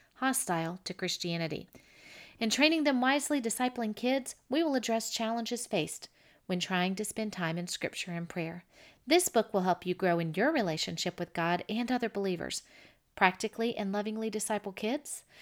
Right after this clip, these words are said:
equip kids to have a firm biblical foundation and know God, understand common questions kids have today. Using the Bible as a basis, I explain how you can grow in your relationship with God, be discipled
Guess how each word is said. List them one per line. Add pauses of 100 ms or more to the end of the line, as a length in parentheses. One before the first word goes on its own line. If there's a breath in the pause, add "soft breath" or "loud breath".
(340 loud breath)
equip
kids
to
have
a
firm
biblical
foundation
and
know
God, (500)
understand
common
questions
kids
have
today. (480 loud breath)
Using
the
Bible
as
a
basis,
I
explain
how
you
can
grow
in
your
relationship
with
God, (460 loud breath)
be
discipled